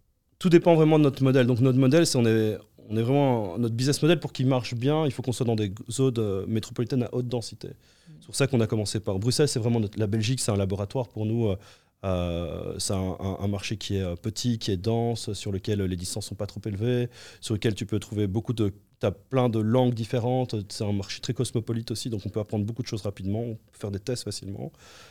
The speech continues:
Speaker 1: Euh, Paris, déjà, c'est complètement différent, en fait, juste en termes de vente. Euh, euh, la psychologie du prix est complètement différente et tout ça, mais Paris, c'est le plus gros marché européen pour nous.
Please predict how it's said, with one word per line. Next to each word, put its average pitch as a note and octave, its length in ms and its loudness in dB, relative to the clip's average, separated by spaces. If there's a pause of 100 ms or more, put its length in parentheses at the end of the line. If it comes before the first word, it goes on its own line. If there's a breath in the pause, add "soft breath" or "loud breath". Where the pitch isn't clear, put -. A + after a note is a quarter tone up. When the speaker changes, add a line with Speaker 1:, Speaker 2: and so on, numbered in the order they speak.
(180 loud breath)
Speaker 1:
Euh, G2+ 400 2 (320 soft breath)
Paris, C#3+ 300 4
déjà, C3+ 260 2
c'est C3 120 -2
complètement B2 340 -2
différent, A#2+ 480 -2
en - 100 -6
fait, G#2 220 -2
juste B2 220 -4
en A2+ 40 0
termes G#2+ 220 -2
de G#2+ 80 -2
vente. C3+ 480 -2 (220)
Euh, G2+ 420 -2 (560 soft breath)
euh, F2 600 -4
la G2+ 160 0
psychologie A#2 420 0
du A2+ 100 -6
prix - 220 -4
est A#2+ 60 2
complètement A#2+ 400 -4
différente A2 400 -4
et - 20 -4
tout - 100 -12
ça, - 140 -4
mais B2 140 0
Paris, A#2+ 200 -2
c'est F#2+ 300 -2
le F#2+ 120 -2
plus B2+ 140 -6
gros A#2+ 140 0
marché A#2+ 260 -4
européen A2 360 -4
pour G#2+ 160 -6
nous. G#2+ 120 -4